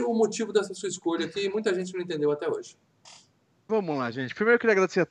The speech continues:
Speaker 2: todos vocês que estão aqui. É, ga-, galera que está ouvindo via podcast no site, estamos conversando aqui com mais de trezentos milhões de pessoas que estão assistindo a gente ao vivo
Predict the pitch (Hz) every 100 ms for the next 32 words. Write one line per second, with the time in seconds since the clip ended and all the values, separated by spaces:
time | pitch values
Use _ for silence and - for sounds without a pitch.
0 | _ 220 233 175 160 151 139 127 - 135
1 | 123 - 139 156 156 139 117 113 123 143
2 | 156 214 233 - 202 - 208 190 202 180
3 | 165 190 151 165 151 - 240 262 - -
4 | 156 131 202 233 - 185 190 - 196 -
5 | 196 202 202 180 - 196 185 - - 160
6 | - 208 - - - - - 196 214 190
7 | 156 208 - - _ 233 269 - 262 254
8 | 226 269 311 277 214 185 - 202 156 -
9 | 190 208 - 202 - 202 190 180 - 190
10 | 190 - - 254 196 160 202 214 233